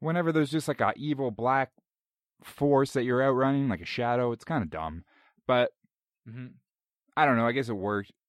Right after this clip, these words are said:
Speaker 1: And it sorta, it separates, it, the, it's the catalyst that separates our crew, our group, with,
Speaker 2: Yeah.
Speaker 1: uh, Egwene and Perrin jumping off a cliff at the, again, last second. If they were two seconds behind, they would have turned to,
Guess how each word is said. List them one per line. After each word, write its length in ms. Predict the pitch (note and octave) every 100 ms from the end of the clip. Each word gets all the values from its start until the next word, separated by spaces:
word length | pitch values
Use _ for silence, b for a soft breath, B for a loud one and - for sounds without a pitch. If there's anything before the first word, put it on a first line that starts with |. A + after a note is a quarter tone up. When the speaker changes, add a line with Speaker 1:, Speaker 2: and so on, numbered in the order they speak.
| -
Speaker 1:
And 180 | G#2
it 240 | A2 A2+ A2
sorta, 380 | - C3 A#2+ G#2+ A#2
it 140 | A2+
separates, 580 | - C#3 C3 A#2+ A2+ -
it, 140 | - - _ _ -
the, 200 | A#2 -
it's 140 | C#3
the 80 | -
catalyst 460 | B2+ G#2+ A2 G#2+ G2
that 160 | F2+ D#2
separates 480 | G#2 G2 F#2+ F#2 F2
our 120 | E2+
crew, 400 | - F2+ E2+ F2 _ _ _
our 120 | F2+ E2+
group, 400 | F2+ F2+ F#2+ _ _ _ _ _ _ _
with, 180 | F#2+ F2+
Speaker 2:
Yeah. 220 | F3+ E3+
Speaker 1:
uh, 260 | F2 E2+ E2 -
Egwene 600 | G2 G2+ G2+ G2+ G2 F#2
and 360 | F2 E2+ -
Perrin 500 | - G2+ G2 F#2+ F#2+ E2
jumping 320 | G#2+ G2+ G#2
off 140 | G2 F#2
a 40 |
cliff 480 | - G2+ G2 - - _
at 140 | G2+ G2
the, 200 | F2 -
again, 340 | A2 F3+ D#3 - b b b b -
last 300 | G#2 A#2+ A#2+
second. 300 | C3+ C3 F#2+
If 80 | F2
they 160 | A2
were 140 | A#2 A2
two 260 | - D#3
seconds 340 | D#3 D#3 D#3 D3
behind, 380 | B2+ C3+ C#3+ G#2
they 80 |
would 160 | G#2 A2
have 140 | G2+
turned 260 | - A2+ A2
to, 240 | G#2 G2